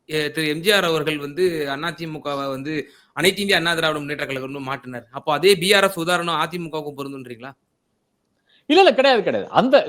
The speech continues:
Speaker 2: see, அந்த ஒரு, அந்த அவுட்லுக்கே வேற. அந்த சமயத்துல நடந்த, அஹ், விஷயம் என்பது,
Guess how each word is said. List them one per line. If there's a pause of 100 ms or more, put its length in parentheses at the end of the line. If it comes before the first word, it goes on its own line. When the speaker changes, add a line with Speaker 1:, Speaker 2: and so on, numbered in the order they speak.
Speaker 2:
see,
அந்த
ஒரு, (1000)
அந்த
அவுட்லுக்கே
வேற.
அந்த
சமயத்துல
நடந்த, (440)
அஹ்,
விஷயம்
என்பது,